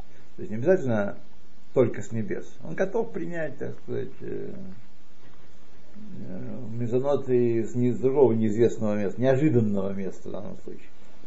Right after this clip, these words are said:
Кезоги мадрега шело кол эхад яхол ласиг, ласига. Что эта ступень, такое бывает, на самом деле. Но это не та ступень, которую каждый человек в состоянии достичь.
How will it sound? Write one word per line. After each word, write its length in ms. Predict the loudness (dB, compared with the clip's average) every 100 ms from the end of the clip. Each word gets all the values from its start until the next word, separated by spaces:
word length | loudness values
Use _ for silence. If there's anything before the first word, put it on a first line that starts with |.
| -4 -4 -4 -4 -4 -4 0
Кезоги 1200 | 6 6 8 12 12 12 12 10 4 4 4 2 -2 -4 0
мадрега 920 | 2 6 8 8 8 8 8 6 0
шело 400 | 0 2 4 4
кол 240 | 6 6
эхад 440 | 6 4 2 2 2
яхол 380 | 0 2 2 4
ласиг, 520 | 4 2 0 0 0 -2 -2 -2 -2 -2
ласига. 640 | -2 0 2 4 4 2 -2 -2 -2 -2 -2 -2 -2 -2 -2 2
Что 100 | 4
эта 280 | 6 4 2
ступень, 560 | 2 0 6 6 6
такое 260 | 2 4 6
бывает, 480 | 8 8 8 6 0 -2 -4 -4 -2 -2
на 100 | -2
самом 240 | -2 -2
деле. 260 | -2 -2 -2 -4 -4 -4 -4 -4 -4 -4 -4 0
Но 100 | 4
это 300 | 6 6 4
не 120 | 4
та 220 | 6 6
ступень, 440 | 6 0 6 6 6
которую 400 | 0 0 0 2
каждый 300 | 2 2 0
человек 240 | -2 -4 -4 -4
в 60 | -4
состоянии 440 | -2 2 2 2
достичь. 540 | 0 -2 -2 -4 -4